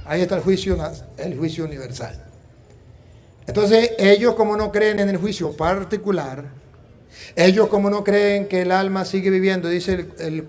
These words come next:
el alma muere con el cuerpo, porque así lo inventó un pastor y ellos se lo creyeron. Entonces, afirman esas tonterías. Pero ningún protestante me puede comprobar con la Biblia esas mentiras.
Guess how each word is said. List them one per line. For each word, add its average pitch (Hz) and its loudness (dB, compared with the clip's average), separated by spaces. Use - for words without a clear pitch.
el 156 -4
alma 180 -4
muere 185 -2
con 180 -8
el 180 -4
cuerpo, 131 -6
porque 147 0
así 151 2
lo 185 4
inventó 156 -4
un 170 -8
pastor 185 -2
y 180 0
ellos 175 -4
se 156 -4
lo 156 -4
creyeron. 151 -6
Entonces, 196 2
afirman 170 -2
esas 165 -2
tonterías. 170 -6
Pero 156 4
ningún 151 -2
protestante 180 -6
me 135 -10
puede 165 -2
comprobar 135 -6
con 156 -10
la 131 -10
Biblia 196 -4
esas 143 -10
mentiras. 123 -14